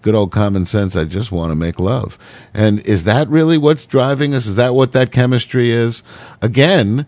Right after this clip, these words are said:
I, uh, take you on a journey, uh, through a, uh, imagined, uh, hypothetical world where, you know, we're driven,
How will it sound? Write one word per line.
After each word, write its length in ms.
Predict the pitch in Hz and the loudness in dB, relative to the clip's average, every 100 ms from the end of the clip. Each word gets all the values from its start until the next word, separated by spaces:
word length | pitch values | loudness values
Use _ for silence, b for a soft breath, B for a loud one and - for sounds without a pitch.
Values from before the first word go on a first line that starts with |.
| B B B | B B B
I, 500 | 101 107 104 101 104 - | 0 2 4 2 -2 -4
uh, 340 | 92 95 92 82 b - | -4 -2 -2 -4 b 0
take 260 | 147 151 | 2 2
you 160 | 151 147 | 2 4
on 140 | 139 | 4
a 60 | 135 | 0
journey, 520 | 113 127 151 127 60 b b b - | 0 -2 0 -4 -6 b b b -6
uh, 360 | 90 90 92 92 | -2 0 0 0
through 460 | - 104 104 104 - | 0 2 4 2 0
a, 460 | 92 92 90 92 92 | -2 0 0 -2 -2
uh, 200 | 87 - | -2 -2
imagined, 1040 | 95 92 104 110 110 104 110 107 104 98 - - | -2 0 0 0 -2 -2 -2 0 -2 -2 -6 -6
uh, 160 | 85 82 | -4 -4
hypothetical 1000 | 101 113 90 - 110 104 98 101 92 90 | -2 -4 -4 -2 -2 -2 0 0 0 0
world 560 | 82 101 76 50 - - _ _ _ _ B B B B - | 0 0 0 -6 -16 -20 _ _ _ _ B B B B -4
where, 720 | 92 95 92 87 82 85 80 | 0 0 0 0 -2 -4 -6
you 100 | 92 | -4
know, 140 | 95 90 | -2 0
we're 180 | 98 87 | 0 -2
driven, 680 | 90 117 131 113 92 110 | 2 2 4 2 0 -2